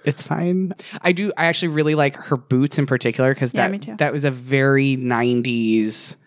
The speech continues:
Speaker 1: thing. Those weird, sh-, it was like the bottom of the shoe, the boot was a normal shoe, but then, like, the, the trunk of the boot was just stretchy. So it
Speaker 2: It's
Speaker 1: was
Speaker 2: kind
Speaker 1: like,
Speaker 2: of like Mista's boots,
Speaker 1: yeah,
Speaker 2: T B H.
Speaker 1: it's like little feet gloves. Like, it was just,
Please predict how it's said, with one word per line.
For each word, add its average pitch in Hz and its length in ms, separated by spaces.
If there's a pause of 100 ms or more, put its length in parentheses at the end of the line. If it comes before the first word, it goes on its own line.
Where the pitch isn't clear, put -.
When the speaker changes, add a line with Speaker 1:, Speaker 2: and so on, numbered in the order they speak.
(240)
Speaker 1:
thing. 120 480
Those 117 220
weird, 123 360
sh-, - 240
it 127 160
was 120 160
like 117 220 (300)
the 135 140 (260)
bottom 143 340
of 156 140
the 165 140
shoe, - 260
the 160 160
boot 160 260
was 151 160
a 156 100
normal 156 320
shoe, 156 320
but 151 140
then, 135 160
like, 135 220
the, 123 420 (540)
the 131 120
trunk 143 480
of 151 180
the 156 80
boot 156 280
was 139 160
just - 320
stretchy. 185 720 (380)
So - 160
it - 20
Speaker 2:
It's - 60
Speaker 1:
was 147 100
Speaker 2:
kind 240 120
Speaker 1:
like, - 80
Speaker 2:
of 269 60
like 240 160
Mista's 185 360
boots, 190 420
Speaker 1:
yeah, 165 380
Speaker 2:
T 131 40
B - 40
H. 147 60
Speaker 1:
it's 147 80
like 156 120
little 160 200
feet - 260
gloves. 117 640
Like, 143 140
it 139 60
was 151 140
just, 151 260